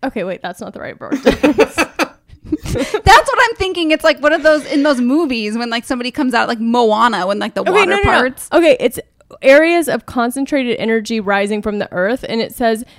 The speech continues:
Speaker 1: that Joshua Tree is, like, full of them. So it can make you feel, like, really calm and happy and peaceful. And it's weird. Like, I swear, we were both going, I was like, "I feel like I took an edible." And she was like, "Me too." 'Cause she was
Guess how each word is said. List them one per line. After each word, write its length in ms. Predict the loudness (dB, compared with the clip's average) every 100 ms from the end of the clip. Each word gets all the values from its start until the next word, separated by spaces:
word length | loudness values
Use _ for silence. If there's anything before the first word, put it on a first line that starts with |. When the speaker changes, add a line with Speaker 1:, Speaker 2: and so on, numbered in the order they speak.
| -4
Speaker 1:
that 200 | -2 -2
Joshua 360 | -2 -2 -2 -8
Tree 240 | -6 -6
is, 120 | -6
like, 200 | -8 -10
full 360 | -14 -8 -6 -6
of 100 | -8
them. 340 | -12 -16 -16 -18 _ -20 -4
So 340 | 4 6 4 2
it 180 | 0 0
can 220 | -2 0
make 240 | 0 -2
you 100 | -6
feel, 580 | -6 -6 0 2 2 0
like, 480 | -2 -2 -4 -8 -16 -18
really 400 | -4 2 2 2
calm 680 | -4 -8 -2 2 2 0 -2
and 180 | -6
happy 600 | -6 -6 -4 -2 -4 -6 -4
and 180 | -6
peaceful. 640 | -8 -6 -6 -6 -4 0 2
And 140 | 0
it's 120 | -2
weird. 440 | -10 -8 -6 -6 -8
Like, 120 | -8
I 120 | -8
swear, 340 | -8 -2 0 0
we 180 | 2 4
were 100 | 4
both 320 | 4 2 2
going, 440 | 2 4 2 -2 -12 -20 _ _ _ _ _ _ -6
I 40 |
was 100 | -2
like, 140 | -2 -4
"I 200 | -8 -10
feel 200 | -4 -2
like 140 | -2 -2
I 40 |
took 180 | -2 0
an 80 | -2
edible." 680 | -2 0 0 -2 -8 -12 -16 _ -4
And 100 | -2
she 60 | 0
was 140 | -2
like, 200 | -4 -6
"Me 280 | -2 0 0 -2
too." 160 | -6
'Cause 180 | -4 -2
she 100 | 2
was 180 | 2 2